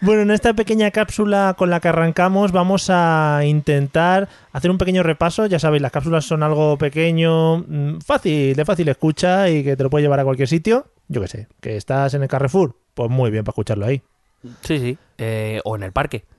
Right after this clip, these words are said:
Speaker 1: Por
Speaker 2: Puede
Speaker 1: ejemplo.
Speaker 2: ser también para no tener que aguantar al niño mientras llora.
Speaker 1: Por <laughs> ejemplo,
Speaker 2: Pones
Speaker 1: muy
Speaker 2: una
Speaker 1: bien.
Speaker 2: cápsulita y muy rica.
Speaker 1: Paternidad a tope. Bueno, pues eso, vamos a intentar resumir un poquito lo que ha pasado este verano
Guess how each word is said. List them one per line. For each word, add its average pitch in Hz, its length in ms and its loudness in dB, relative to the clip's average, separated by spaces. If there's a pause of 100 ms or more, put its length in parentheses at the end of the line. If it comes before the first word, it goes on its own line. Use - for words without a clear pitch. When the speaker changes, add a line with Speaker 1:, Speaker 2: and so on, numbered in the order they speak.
(140)
Speaker 1:
Por 123 140 0
Speaker 2:
Puede 120 80 -4
Speaker 1:
ejemplo. 131 280 -2
Speaker 2:
ser 117 140 -6
también 104 300 -10
para 92 180 -8
no 95 140 -10
tener 98 160 -10
que - 20 -10
aguantar 92 380 -8
al 92 100 -10
niño 98 180 -10
mientras 95 240 -10
llora. 127 200 -4 (100)
Speaker 1:
Por 131 260 2
<laughs> 104 200 2
ejemplo, 170 680 2
Speaker 2:
Pones 139 100 2
Speaker 1:
muy 135 120 2
Speaker 2:
una 123 80 2
Speaker 1:
bien. 117 120 0
Speaker 2:
cápsulita 135 460 0
y 151 60 0
muy 147 100 0
rica. 135 460 -4 (100)
Speaker 1:
Paternidad 131 600 2
a 147 40 2
tope. 120 360 0
Bueno, 143 340 2
pues 127 680 2
eso, 151 220 0
vamos 143 160 2
a 165 40 2
intentar 170 260 0
resumir 170 340 0
un 175 60 0
poquito 165 340 -2
lo 170 120 0
que 160 80 0
ha - 20 -4
pasado 156 260 0
este 156 160 -2
verano 170 400 2